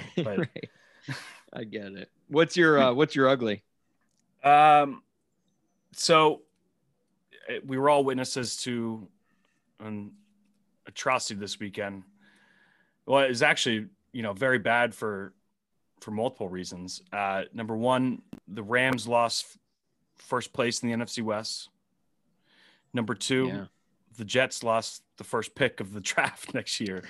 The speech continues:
Speaker 1: <laughs>
Speaker 2: And
Speaker 1: One, one,
Speaker 2: that
Speaker 1: you, you know, you could argue which one's more important, but yeah.
Speaker 2: Yes, and, I mean, I don't know if that was just, like, a little, like,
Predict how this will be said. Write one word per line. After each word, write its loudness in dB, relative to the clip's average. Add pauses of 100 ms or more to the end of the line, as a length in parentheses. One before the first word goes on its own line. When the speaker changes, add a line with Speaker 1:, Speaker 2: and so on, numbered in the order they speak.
(200)
Speaker 1:
<laughs> -8
Speaker 2:
And 0 (540)
Speaker 1:
One, 0
one, 4 (160)
Speaker 2:
that -2
Speaker 1:
you, -4
you -4
know, 0
you 0
could 0
argue 6
which 2
one's 0
more 0
important, 0 (100)
but 2
yeah. 0 (560)
Speaker 2:
Yes, 4
and, 2 (680)
I 0
mean, 2 (220)
I 0
don't 2
know 6
if -2
that 0
was -6
just, -8
like, 0
a -4
little, 0
like, -2